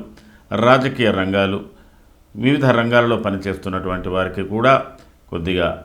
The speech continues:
అనుకూలమైనటువంటి ఫలితాలు వచ్చే అవకాశాలు ఉన్నాయి. అలాగే మీరు చేసేటువంటి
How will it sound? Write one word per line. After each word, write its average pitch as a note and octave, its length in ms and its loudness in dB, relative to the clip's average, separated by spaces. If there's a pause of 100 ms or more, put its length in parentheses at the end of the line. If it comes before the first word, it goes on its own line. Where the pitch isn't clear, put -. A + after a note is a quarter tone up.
(180)
అనుకూలమైనటువంటి G#2+ 960 0
ఫలితాలు F#2+ 480 -2 (280)
వచ్చే - 240 -8
అవకాశాలు G2 540 -2
ఉన్నాయి. D3 220 0 (560)
అలాగే E3 320 4 (180)
మీరు B2+ 200 2 (100)
చేసేటువంటి C3+ 640 0